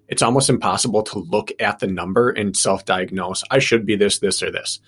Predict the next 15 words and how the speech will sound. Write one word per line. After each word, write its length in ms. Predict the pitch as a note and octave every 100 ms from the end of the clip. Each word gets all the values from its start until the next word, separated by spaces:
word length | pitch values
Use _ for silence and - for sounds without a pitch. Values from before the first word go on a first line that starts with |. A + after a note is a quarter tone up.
| - _ _
I 180 | G2 C3+
like 360 | C#3 A2+ A2+ -
video 580 | G2 G2 G#2+ G#2+ G2 F#2
feedback. 640 | - G2+ E2 F2 - - _ _ _ _ _
I 100 | -
think 220 | G#2 B2 A#2
you 100 | G2
have 240 | A#2+ C3+
to 100 | A2+
watch 360 | F#2 G2 A2 -
yourself 420 | A2+ C3+ B2+ -
run 360 | G2+ E2+ G2 - _ _ _ -
and 160 | G#2 G#2
not, 300 | A2+ C3 _
like, 160 | A#2